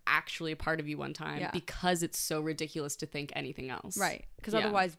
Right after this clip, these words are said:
Speaker 2: why can't we just be like, "This is me. I'm good. I don't need anyone."
Speaker 1: Yeah.
Speaker 2: Like, really, truly, like, I don't need that kind of love in my life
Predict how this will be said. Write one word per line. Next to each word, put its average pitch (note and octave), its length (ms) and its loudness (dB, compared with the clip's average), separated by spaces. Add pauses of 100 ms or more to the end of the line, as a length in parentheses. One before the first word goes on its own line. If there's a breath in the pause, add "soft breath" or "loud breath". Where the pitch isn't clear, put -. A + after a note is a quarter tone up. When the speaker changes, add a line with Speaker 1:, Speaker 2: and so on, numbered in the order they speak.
Speaker 2:
why F3 220 2
can't F#3 220 -4
we F3+ 100 -4
just E3 260 -6
be E3+ 180 -2
like, D#3+ 300 -4
"This E3+ 200 -4
is E3 140 -8
me. E3 320 -6
I'm D#3+ 200 -10
good. D#3+ 380 -6 (580)
I - 80 -2
don't E3+ 140 0
need E3+ 220 -2
anyone." E3 640 -4 (100)
Speaker 1:
Yeah. - 220 -8 (440)
Speaker 2:
Like, G3+ 200 0
really, G#3 440 4
truly, E3+ 360 -2
like, E3 200 -10
I F3+ 140 6
don't F3 220 -2
need F3 300 -4
that D3+ 260 -4
kind D#3+ 260 -6
of D3+ 140 -14
love D#3 180 -6
in D3+ 100 -12
my D3+ 140 -8
life D3+ 240 -10